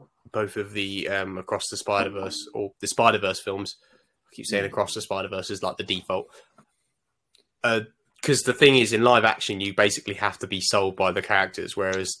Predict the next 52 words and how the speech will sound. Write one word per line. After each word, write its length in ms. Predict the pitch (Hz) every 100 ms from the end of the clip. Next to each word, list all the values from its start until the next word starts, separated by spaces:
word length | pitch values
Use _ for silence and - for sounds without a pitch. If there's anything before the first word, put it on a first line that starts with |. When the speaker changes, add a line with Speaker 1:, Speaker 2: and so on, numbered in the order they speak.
| - -
Speaker 1:
in 120 | 110
something 460 | - 113 - 104 104
like, 380 | 101 101 - _ _
in, 140 | 110 107
in 220 | 110 104
the 240 | 101 101 98
Spider-Verse 540 | - 117 104 101 92
films, 340 | - 95 95 95
I 100 | 101
feel 200 | - 104
like 240 | 95 - _ - - -
they 160 | 107 104
basically 540 | 110 110 113 107 101
just 360 | 98 101 - -
opt 280 | - - -
for 340 | - 101 92 - - -
entertaining 580 | 123 107 - 107 98 95
you 140 | 95 90
from 240 | 98 95
the 60 | 92
first 260 | 98 87
frame, 440 | - 104 90 95 101 _ _ _ _ _ _ -
Speaker 2:
Mm. 260 | 92 73 71
Speaker 1:
and 160 | 113
then 200 | 110 107
they 140 | 104 101
kind 320 | - 107 101
of 180 | 95 -
give 220 | 110 -
you 100 | 101
some 300 | - 98 98
character 320 | 107 101 -
development. 520 | 101 98 98 95 95
And 120 | 104 139
if 120 | 156
you 100 | 127
grip 260 | - 117
onto 300 | 113 101 -
it, 140 | 107 104
that's 320 | 107 104 - -
fine, 380 | 98 98 95
but 100 | 95
if 140 | 87 -
you 100 | 95
don't, 320 | 107 101 -
then 140 | 104
it's 120 | 98 -
still 200 | 110 95
quite 220 | - 95
enjoyable 400 | 98 98 92 98
to 100 | -
watch. 400 | 104 110 - -